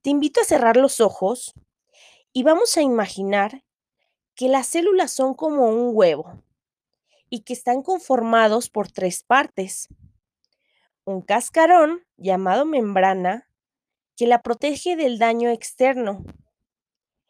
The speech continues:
Y en el interior de ella hay una clara llamada citoplasma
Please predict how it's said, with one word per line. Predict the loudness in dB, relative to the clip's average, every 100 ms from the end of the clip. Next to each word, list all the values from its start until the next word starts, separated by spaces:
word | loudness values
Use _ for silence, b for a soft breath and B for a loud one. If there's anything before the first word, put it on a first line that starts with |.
| _ _
Y | -10 -6 -2 -2
en | 0
el | -2
interior | -2 -2 0 0
de | 0
ella | 0 0 2 2 2 -4 _ _ _ _ _ _ _ _ _ _ _ _
hay | -2 0
una | -2 -4
clara | -2 2 4 2
llamada | 0 0 0 0
citoplasma | -4 -10 -6 0 0 0 -4 -6